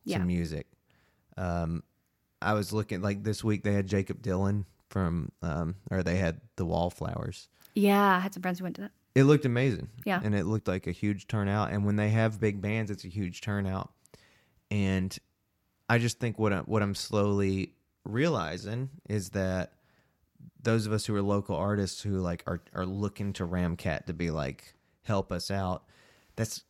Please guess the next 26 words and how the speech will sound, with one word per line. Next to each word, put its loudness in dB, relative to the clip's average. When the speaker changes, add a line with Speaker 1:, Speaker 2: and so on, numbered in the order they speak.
Speaker 2:
it 2
might 4
not 0
be -2
Ramcat's -2
job -2
to -2
help -2
us -6
Speaker 1:
Yeah. 4
Speaker 2:
out. -14
You -2
know, -2
it, -6
they, 0
they 0
might 0
serve 0
the -4
community -4
better -2
by -6
putting -6
on -4
bands -4
like -6